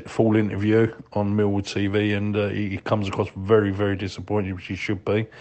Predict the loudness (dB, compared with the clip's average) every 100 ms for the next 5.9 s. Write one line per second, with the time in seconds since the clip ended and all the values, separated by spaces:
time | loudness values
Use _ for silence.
0 | -20 -20 -16 -2 0 2 0 0 -2 -2
1 | -2 2 2 2 -2 -6 -8 -10 -10 -2
2 | 0 2 2 2 0 0 -4 -2 -4 -2
3 | -4 -2 -2 -2 -6 _ -20 -20 -18 -18
4 | -18 -20 -20 -20 -20 -20 _ _ 0 2
5 | 4 4 4 2 2 4 4 2 0